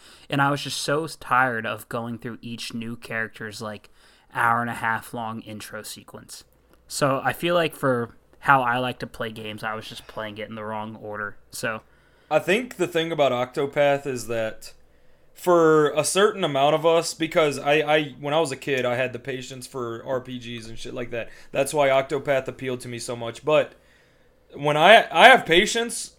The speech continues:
Speaker 2: with R P Gs because I know the good shit is coming.
Speaker 1: Mm-hmm.
Speaker 2: But if I have to s-, sit through the slow intro shit,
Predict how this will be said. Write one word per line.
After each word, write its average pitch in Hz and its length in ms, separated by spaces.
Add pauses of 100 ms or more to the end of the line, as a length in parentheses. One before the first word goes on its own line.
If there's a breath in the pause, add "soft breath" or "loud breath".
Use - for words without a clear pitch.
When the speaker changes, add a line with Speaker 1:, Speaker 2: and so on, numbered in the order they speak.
Speaker 2:
with 175 300
R 175 180
P 185 180
Gs 151 340
because 147 360
I 151 200
know 165 440 (300 soft breath)
the 156 140
good 165 300
shit 180 280
is 127 160
coming. 123 480 (340 soft breath)
Speaker 1:
Mm-hmm. 131 120
Speaker 2:
But 151 120
if 143 100
I 175 120
have 233 160
to 165 80
s-, - 80
sit - 560
through 220 220
the 143 100
slow 160 560
intro 175 480
shit, 247 480